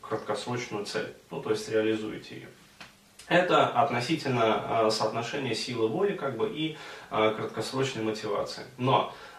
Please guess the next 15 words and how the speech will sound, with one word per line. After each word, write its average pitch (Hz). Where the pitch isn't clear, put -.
а, 185
важно 196
понимать, 143
что -
помимо 131
краткосрочной 107
мотивации 127
в 113
жизни 123
человека 131
есть 120
еще 110
мотивация 113
долгосрочная, 110
длительная. 120